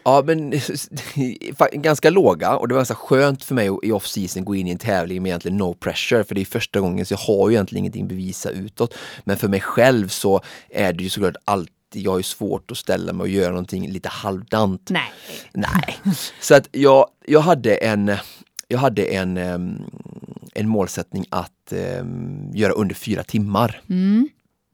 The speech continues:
Speaker 1: Den kändes utmanande. Den kändes som att det är kanske inte min absolut topp, topp prestation om jag skulle träna. Jag hade kört fem rullskidspass inför det här loppet.
Speaker 2: Mm.
Speaker 1: Och såklart det var en massa thorax trainer.
Speaker 2: Fem på morgonen alltså.
Speaker 1: <laughs>
Speaker 2: Du kör stycken.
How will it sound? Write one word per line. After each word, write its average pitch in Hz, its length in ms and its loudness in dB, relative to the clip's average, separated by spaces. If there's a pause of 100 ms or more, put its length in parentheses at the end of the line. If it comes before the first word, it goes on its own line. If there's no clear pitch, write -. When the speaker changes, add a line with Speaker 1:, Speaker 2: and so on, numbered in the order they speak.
(640)
Speaker 1:
Den 113 100 0
kändes 113 240 0
utmanande. 95 600 0 (100)
Den 110 100 0
kändes 101 260 0
som 101 120 2
att 95 140 0
det - 160 -4 (340)
är - 20 -2
kanske 120 240 -2
inte 110 160 -4
min 113 200 0
absolut - 540 -6
topp, - 280 -6
topp - 180 -6
prestation 110 560 -6
om 104 80 -2
jag 92 100 -4
skulle 90 340 -6
träna. 92 340 -4
Jag 95 40 -2
hade 95 160 0
kört 95 340 0 (300)
fem 90 460 0 (640)
rullskidspass - 680 -2
inför 92 280 -2
det 101 60 -2
här 151 80 -4
loppet. - 420 -4
Speaker 2:
Mm. 180 220 -6 (180)
Speaker 1:
Och - 240 -4
såklart - 280 0
det - 60 -4
var 90 80 0
en 85 200 -4
massa - 420 -4
thorax - 400 -2
trainer. - 360 2
Speaker 2:
Fem 113 100 10
på 208 60 8
morgonen 170 380 -2
alltså. 175 260 -2
Speaker 1:
<laughs> - 180 4
Speaker 2:
Du 151 80 10
kör - 140 2
stycken. - 380 -2